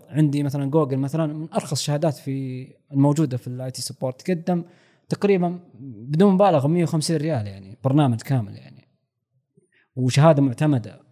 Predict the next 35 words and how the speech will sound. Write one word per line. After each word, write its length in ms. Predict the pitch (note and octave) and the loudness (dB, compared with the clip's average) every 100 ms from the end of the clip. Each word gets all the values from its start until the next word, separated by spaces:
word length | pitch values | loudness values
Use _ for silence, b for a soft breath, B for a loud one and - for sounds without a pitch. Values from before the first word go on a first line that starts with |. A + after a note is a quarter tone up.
| C#3+ | 2
globally 240 | E3 D#3+ | 2 4
انت-، 320 | B2+ A#2 A2+ B2+ A#2 A#2+ B2 | 0 -4 -6 -12 -14 -14 -12
recognized، 420 | A#2+ C3 A#2 A2 | -4 -2 -2 -6
يعني 320 | A2 A#2 C3+ - b b | -8 -8 -8 -12 b b
ما 100 | D3 | 4
هي 60 | D#3+ | 4
شهادة 320 | D#3+ D3 A#2 | 4 4 2
عادية. 360 | B2 B2 G#2+ | 0 -2 -6
يعني 260 | G#2 G#2+ - _ _ _ _ _ _ _ _ _ _ _ _ _ - | -10 -16 -20 _ _ _ _ _ _ _ _ _ _ _ _ _ 0
أخذ 220 | G3+ C#3 | 2 2
الشهادة، 540 | A#2 A#2 A#2 A#2+ D#3+ - _ _ _ _ _ _ - | -2 -2 -4 -4 -6 -8 _ _ _ _ _ _ -2
أشوف 320 | E3 A3+ D3 | 4 4 4
المحتوى 460 | C3+ C3+ - C3 | 2 0 -2 -8
اللي 120 | A#2 A2+ | -8 -8
فيها 380 | B2+ B2 G#3+ - B3+ | -10 -10 -12 -12 -2
يناسب، 440 | C4+ F3+ - C#3 | 2 2 2 -2
والله 400 | D#3+ E3 C#3+ C#3+ _ _ _ _ - | -2 0 -2 -4 _ _ _ _ -2
يلبي 280 | F3 G#3 C#3 | 2 4 2
الاحتياج 420 | - - E3 B2 | -2 0 2 2
اللي 160 | B2+ B2+ | -2 -2
عندي، 220 | E3 C#4 | -4 0
يلبي 240 | B3 B2 | 0 -2
احتياجي 320 | - D#3 C#3 | -2 0 0
عندي، 180 | E3+ A#3+ | -2 -4
خلاص 280 | G3+ A#3 F3+ | -4 -8 -6
قفل 240 | A3 - | -6 -4
الموضوع. 460 | F#3+ F#3 F3+ C#3+ - E3 | -4 -4 -2 -4 -4 0
هذا 220 | B3+ A3 | 2 2
ال-، 100 | E3+ | 2
هذا 220 | A#3 A#3 | 0 0
بالضبط 420 | F3+ - B3 B3 | -2 -2 -2 0
اللي 100 | F#3 | 0
لازم 200 | G#3 F#3 | 2 0
توصل 340 | E3 D#3 C#3+ | 0 -2 -4
له. 120 | A2+ | -6